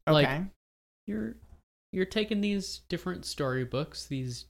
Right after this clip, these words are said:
Speaker 2: different, like, historical accounts, you're bringing them to life a little bit. You have little papercraft things that, you know, help you do things.
Speaker 1: Oh, cool. Yeah,
Speaker 2: Kinda,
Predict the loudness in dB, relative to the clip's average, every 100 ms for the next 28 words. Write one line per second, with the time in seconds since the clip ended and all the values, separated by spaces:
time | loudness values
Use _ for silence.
0 | -8 -8 -6 -6 -8 -8 -8 -8 -8 -6
1 | -6 -6 -8 -8 -10 -10 -10 -8 -4 -2
2 | 0 -2 -2 -4 -4 -4 -4 -4 -6 -8
3 | -6 -6 -4 -4 -4 -2 0 -2 0 -2
4 | -2 -6 -4 -4 -6 -4 -6 -6 -20 _
5 | -20 _ -6 -2 -2 -2 -6 _ -4 -2
6 | -2 -2 -2 -4 -4 -6 -4 -4 -4 -2
7 | 0 4 4 6 6 6